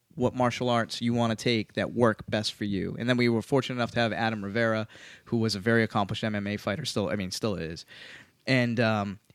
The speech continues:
and he, on Sunday, at the end of the week, he offered an M M A class. Now, he didn't offer to teach M M A. Like, th-, he didn't, like, like me, he, I don't think he believes that M M A is a system.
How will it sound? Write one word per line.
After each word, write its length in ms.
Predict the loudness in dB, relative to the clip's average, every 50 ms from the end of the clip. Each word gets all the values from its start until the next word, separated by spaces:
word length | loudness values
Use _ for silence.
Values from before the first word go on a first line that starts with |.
| _ _ -2
and 140 | -2 -2 2
he, 200 | 2 2 2 2 -2 _ -2
on 160 | -2 -2 0
Sunday, 540 | 0 2 2 2 2 2 0 2 0 0 -2
at 140 | -4 -6 -4
the 120 | 0 0
end 100 | 2 2
of 60 | 0 -2
the 60 | -2
week, 360 | -2 -2 -4 -4 -6 -10 -20 _ _
he 220 | _ -4 -2 2 4
offered 400 | 4 4 4 4 2 0 0 -2 _ _ _ _ -14 -12
an 120 | -10 -10 -8
M 160 | -6 -4 -4
M 120 | -2 0
A 140 | 0 -2 -2
class. 400 | -2 -4 -6 -6 -6 -6 -6 -6
Now, 80 | -6 -4
he 80 | -4
didn't 160 | -2 0 4
offer 200 | 4 4 6 4
to 80 | 0 -2
teach 300 | -2 0 0 0 4 4
M 140 | 2 4 2
M 160 | 0 -2 -4
A. 260 | -6 -6 -6 -8 -8 _ _ -6
Like, 180 | -6 -6 -6 _ -18 -20 -18 -12
th-, 140 | -10 -10 -6 -6
he 220 | -6 -2 -2 -2
didn't, 400 | -2 -2 -6 -8 -10 -12 -2 2
like, 240 | 2 2 2 0 _ _ _ _ _ 0
like 200 | 0 2 2 2
me, 260 | 2 0 2 2 0 0
he, 160 | 0 0 0
I 160 | 0 0 0
don't 140 | -2 -2 -4
think 140 | -6 -6 -6
he 80 | -6
believes 340 | -4 0 2 2 2 2 2
that 180 | 0 -2 -2 _ -4
M 160 | -2 0 0
M 100 | 0 0
A 120 | 2 2
is 120 | 2 0 -2
a 60 | -4
system. 460 | -2 0 -2 -2 -2 -6 -8 -10 -12